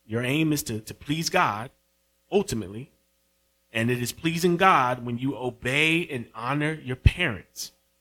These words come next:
And parents please God when they don't provoke their children to anger, but raise them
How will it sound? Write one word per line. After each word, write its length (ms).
And 160
parents 460
please 360
God 420
when 120
they 140
don't 260
provoke 500
their 140
children 400
to 180
anger, 480
but 80
raise 640
them 340